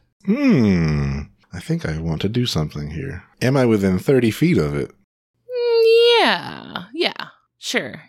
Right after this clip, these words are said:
Speaker 1: Then I would like to use a charge, the Ring of Animal Influence, to cast Animal Friendship.
Speaker 2: Okay.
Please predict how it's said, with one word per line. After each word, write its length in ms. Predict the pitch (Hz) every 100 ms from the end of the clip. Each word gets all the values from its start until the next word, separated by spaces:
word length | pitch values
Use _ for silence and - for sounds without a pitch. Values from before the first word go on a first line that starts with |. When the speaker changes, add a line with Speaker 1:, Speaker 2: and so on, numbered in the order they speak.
| -
Speaker 1:
Then 160 | 95
I 140 | - -
would 200 | 123 110
like 160 | 101
to 100 | -
use 280 | 92 95 95
a 140 | 85
charge, 540 | 82 - 135 98 85 85
the 240 | 78 85
Ring 220 | 85 98 101
of 100 | 87
Animal 380 | 85 87 87 78
Influence, 540 | 80 - 82 76 76 -
to 100 | -
cast 420 | - 80 - -
Animal 300 | 90 92 92
Friendship. 720 | - 78 78 - - - - - -
Speaker 2:
Okay. 1400 | - 370 403 - 185 170 262 185 151 143 135 131 147